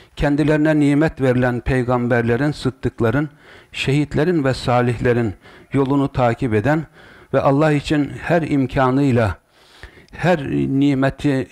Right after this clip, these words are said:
Allah yolunda feda edebilen, cihattan ürkmeyen, korkmayan müminlerden olmalıyız. Kudüs'ümüz nasıl kurtulur? Biz kurtulursak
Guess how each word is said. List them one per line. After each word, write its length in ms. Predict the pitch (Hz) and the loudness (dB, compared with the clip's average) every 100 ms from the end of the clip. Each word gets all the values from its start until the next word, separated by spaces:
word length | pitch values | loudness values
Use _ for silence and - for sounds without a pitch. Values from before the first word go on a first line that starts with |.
| - - - - | -16 -20 -20 -4
Allah 360 | 131 135 151 127 | 0 2 0 0
yolunda 400 | 131 123 123 120 | -2 0 0 0
feda 460 | - 123 123 135 117 | -2 -4 0 0 0
edebilen, 640 | 117 110 104 101 120 151 - _ - - - - | -2 -2 -2 0 0 -2 -6 _ -20 -20 -20 -8
cihattan 640 | 131 139 143 - 147 139 | -2 -2 -2 -2 0 0
ürkmeyen, 720 | 110 - 139 - 113 113 131 | -4 -4 -4 -2 -2 0 -2
korkmayan 640 | 120 135 123 107 101 120 147 - _ - - _ 127 | -2 -2 -2 0 0 0 -2 -6 _ -20 -20 _ -4
müminlerden 760 | 123 135 120 120 117 123 131 | -2 0 2 2 0 0 -2
olmalıyız. 800 | 101 107 101 95 95 87 - - - _ _ - - - _ _ | 0 0 0 0 0 -2 -4 -12 -16 _ _ -20 -20 -20 _ _
Kudüs'ümüz 580 | - 165 165 180 180 160 | -4 -2 0 0 0 0
nasıl 340 | 151 160 147 123 | 0 0 -2 -2
kurtulur? 720 | - 117 - 120 165 - - - _ _ _ _ - - - - | -2 -4 0 0 0 -2 -16 -20 _ _ _ _ -20 -20 -20 -4
Biz 160 | 190 - | -4 -2
kurtulursak 920 | - 180 185 190 175 202 - - - | 0 0 0 0 0 0 -2 -6 -10